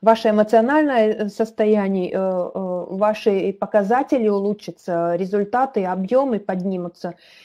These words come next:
и друг другу чаще сможем помочь, э, с этой работой. Так, у нас на площадке девяносто четыре человека, щас в данный момент, э, участвует у нас пятьдесят четыре, да,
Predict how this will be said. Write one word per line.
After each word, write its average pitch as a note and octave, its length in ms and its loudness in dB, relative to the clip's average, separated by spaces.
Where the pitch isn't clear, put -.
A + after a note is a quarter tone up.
и A3+ 300 4
друг G3+ 260 4
другу G3+ 800 2
чаще A#3+ 340 -4
сможем G#3+ 440 0
помочь, A3 640 0
э, F3+ 380 -6
с - 100 -6
этой G3+ 400 -2
работой. F#3+ 540 -2
Так, F3 280 0
у G#3+ 40 0
нас C4+ 260 0
на B3+ 100 0
площадке B3 600 0
девяносто A#3 480 0
четыре A3+ 380 -2
человека, B3 920 4
щас A#3 300 2
в G#3+ 60 -2
данный G#3+ 340 4
момент, A#3 600 -2
э, G3 200 -2
участвует G#3 840 -2
у G3+ 60 -4
нас G3 160 -6
пятьдесят G#3+ 520 0
четыре, D#3+ 460 -4
да, A#3 320 -6